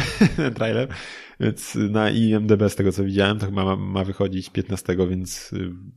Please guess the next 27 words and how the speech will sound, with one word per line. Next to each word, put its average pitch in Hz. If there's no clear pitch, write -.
no -
jak 113
tego 104
słuchacie 90
już, 82
być 90
może 87
to 92
już 90
wyszło 92
pewnie, 87
bo 87
to 92
piętnastego 92
będziemy 90
wypuszczać. -
Yy, -
i 113
jak 120
ktoś -
nie 101
wie, 113
to 123
ma 123
być 120
chyba 117
niestety 107